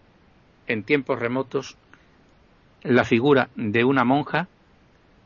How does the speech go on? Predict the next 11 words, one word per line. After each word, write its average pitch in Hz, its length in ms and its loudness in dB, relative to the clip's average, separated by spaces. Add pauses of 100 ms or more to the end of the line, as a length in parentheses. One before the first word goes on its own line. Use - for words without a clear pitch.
(120)
que 117 160 0
con 117 240 -2
un 143 160 2
puñal 123 460 2 (1700)
recorría 127 800 2
las 127 200 0
estancias 123 580 -2
del 117 340 0
castillo 151 580 0 (1500)
y 127 120 4
salía 139 560 4